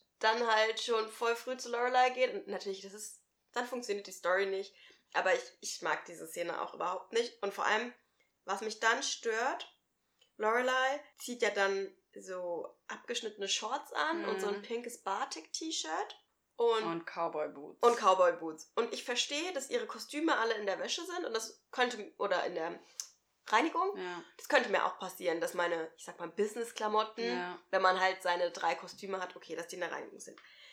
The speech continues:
Speaker 1: Aber mein Gott, hast du nicht irgendwas Vernünftiges? Ein schlichtes weißes T-Shirt und eine lange,
Speaker 2: <laughs>
Speaker 1: nicht kaputte Jeans und dann kannst du dazu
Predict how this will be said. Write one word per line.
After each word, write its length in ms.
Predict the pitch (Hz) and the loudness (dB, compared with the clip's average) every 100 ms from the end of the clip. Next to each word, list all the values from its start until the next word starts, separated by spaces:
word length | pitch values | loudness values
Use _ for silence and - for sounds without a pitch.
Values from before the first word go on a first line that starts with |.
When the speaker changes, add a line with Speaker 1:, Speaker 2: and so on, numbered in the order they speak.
| - - | -20 -4
Speaker 1:
Aber 240 | 208 208 | 0 0
mein 320 | 208 233 302 294 | 2 2 2 0
Gott, 200 | 196 208 | -4 -6
hast 140 | 226 | -10
du 60 | 254 | -10
nicht 260 | 262 - | -12 -8
irgendwas 560 | 262 311 330 320 269 285 | -4 -4 -4 -2 -2 -2
Vernünftiges? 580 | 262 247 302 - 208 208 | -4 -4 -6 -6 -6 -6
Ein 60 | |
schlichtes 440 | 196 285 370 339 208 | -6 -6 -6 -8 -2
weißes 400 | 202 254 302 302 | 0 0 -4 -10
T-Shirt 600 | 262 262 - 185 214 - - | -8 -6 -2 0 0 -2 -4
und 140 | 240 247 | -4 0
eine 180 | 233 233 - _ | 0 -2 -10 _
lange, 360 | 214 202 226 320 | 0 2 2 2
Speaker 2:
<laughs> 400 | 370 254 226 294 | 0 0 0 0
Speaker 1:
nicht 180 | - - | -2 0
kaputte 460 | 262 - 302 294 | 0 2 -2 -2
Jeans 400 | 208 208 269 403 | -6 -4 -2 -4
und 100 | - | 0
dann 140 | 226 214 | 2 2
kannst 220 | 254 262 | -4 -10
du 60 | 208 | -2
dazu 500 | 208 247 - 339 | 0 0 -2 -6